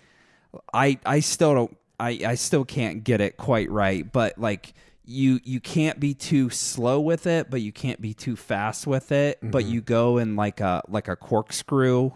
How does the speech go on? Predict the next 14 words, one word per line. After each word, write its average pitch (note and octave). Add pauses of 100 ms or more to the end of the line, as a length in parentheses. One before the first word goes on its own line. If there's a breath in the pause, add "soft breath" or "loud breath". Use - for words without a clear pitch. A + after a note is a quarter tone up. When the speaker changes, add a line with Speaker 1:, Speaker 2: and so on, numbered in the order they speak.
(140)
Speaker 1:
type, A#2
uh, F#2 (480)
to C#3+
method. B2 (460 soft breath)
So, A2
like, G2+
from A#2+
the G#2
outside G#2+
in, A2+ (320)
and A2
then G2+
out, E2
be-, B2